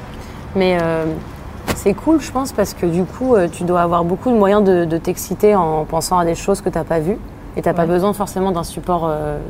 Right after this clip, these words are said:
Speaker 1: visuel.
Speaker 2: Ouais.
Speaker 1: Mais c'est, c'est bien le porno, en fait. Enfin,
Speaker 2: Ouais.
Speaker 1: moi, je regarde du porno.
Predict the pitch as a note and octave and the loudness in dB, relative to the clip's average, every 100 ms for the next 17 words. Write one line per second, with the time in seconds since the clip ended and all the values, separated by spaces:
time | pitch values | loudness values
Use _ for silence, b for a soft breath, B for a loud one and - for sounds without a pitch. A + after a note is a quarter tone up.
0 | D#3 D#3+ D#3 D#3+ G3+ A3 B B - F#3 | -6 -4 -2 0 0 -2 B B -10 -4
1 | F3+ E3+ E3+ E3 E3 D3+ - - D#3+ F3 | 0 2 0 -2 -6 -8 -10 -8 -2 0
2 | C4 B3+ F#3+ F#3+ F#3+ D#3+ D#3 D#3 - - | 0 0 0 2 0 -2 -6 -10 -14 -18
3 | - F3+ G#3+ A3+ F#3 D#3+ D3 - - C#3 | -2 2 4 4 2 0 -2 -8 -10 -6
4 | E3 D#3 A3 | -4 0 0